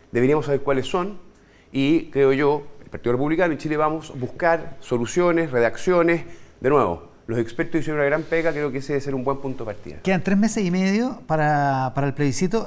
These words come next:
Speaker 2: ¿Se puede dar vuelta?
Speaker 1: Bueno, yo creo
Speaker 2: ¿Lo
Speaker 1: que
Speaker 2: que
Speaker 1: es
Speaker 2: están diciendo
Speaker 1: difícil.
Speaker 2: las encuestas?
Speaker 1: Yo creo que es difícil,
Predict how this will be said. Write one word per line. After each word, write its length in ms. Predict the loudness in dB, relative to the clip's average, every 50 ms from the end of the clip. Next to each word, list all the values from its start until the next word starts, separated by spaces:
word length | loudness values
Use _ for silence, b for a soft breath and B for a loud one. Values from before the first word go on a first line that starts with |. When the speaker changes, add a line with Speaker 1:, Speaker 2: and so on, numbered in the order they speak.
| -4
Speaker 2:
¿Se 500 | -8 -8 -10 -12 -12 -10 -8 -6 -4 -2
puede 160 | 0 0 0
dar 100 | 0 0
vuelta? 340 | 0 -2 -2 -2 -4 -6 -8 -10 -12 -14 -16 -20 -20 -20 _ B B B B B B B B B B B B B
Speaker 1:
Bueno, 160 | 4 4 4
yo 60 | 6
creo 100 | 4 4
Speaker 2:
¿Lo 60 | 4 4
Speaker 1:
que 60 | 4
Speaker 2:
que 60 | 4
Speaker 1:
es 20 | 4
Speaker 2:
están 120 | 4 4 4
diciendo 240 | 4 4 4 2 2
Speaker 1:
difícil. 20 |
Speaker 2:
las 100 | 2 0 -2
encuestas? 360 | -2 -4 -6 -6 -6 -8 -10 -10 -8 -2
Speaker 1:
Yo 60 | 0
creo 120 | 2 2
que 80 | 2 2
es 60 | 0
difícil, 580 | -2 0 0 -2 -2 -2 -2 -4 -4 -6 -10